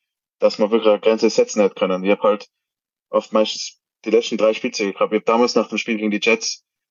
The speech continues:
im zweiten und dritten Spiel gar keine Raps gehabt und es hat mir ja niemand gesagt, so, "Hey, Sandro, guten Job, aber du, du spielst jetzt die nächste, die restliche Preseason gar nicht mehr."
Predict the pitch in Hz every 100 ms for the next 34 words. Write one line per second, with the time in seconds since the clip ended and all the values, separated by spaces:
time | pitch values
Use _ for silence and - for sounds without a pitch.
0 | - 107 113 120 120 107 131 - - 107
1 | 117 - 131 113 110 - - 95 98 98
2 | 117 110 107 107 120 113 104 123 117 -
3 | 98 _ _ - - _ _ 107 113 117
4 | 120 127 - 135 113 107 110 - _ -
5 | 113 127 123 117 110 104 104 - 104 104
6 | 110 110 110 117 - 107 107 101 104 107
7 | 101